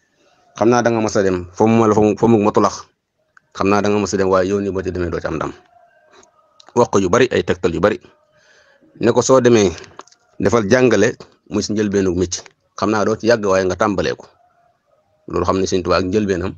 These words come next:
sampoon na daara di jàngale, nekk ci daara yi waajur Maam Mor Anta Sali, di jàngale xam-xam, di jàngale xeeti fu,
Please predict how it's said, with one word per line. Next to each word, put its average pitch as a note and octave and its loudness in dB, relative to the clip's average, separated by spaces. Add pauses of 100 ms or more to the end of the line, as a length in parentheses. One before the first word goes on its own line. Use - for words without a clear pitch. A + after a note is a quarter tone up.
(640)
sampoon A#2 2
na G2+ 0
daara F#2+ 0
di E2+ -10
jàngale, G2+ 0 (360)
nekk G2+ -2
ci G#2+ -2
daara G2 2
yi F#2+ 0
waajur F#2+ 0
Maam F#2 -2
Mor F#2 -4
Anta F2+ -6
Sali, F2+ -6
di F2 -6
jàngale G2 0
xam-xam, F#2+ -4
di F2 -10
jàngale F2+ -2 (280)
xeeti E2+ -8
fu, - -16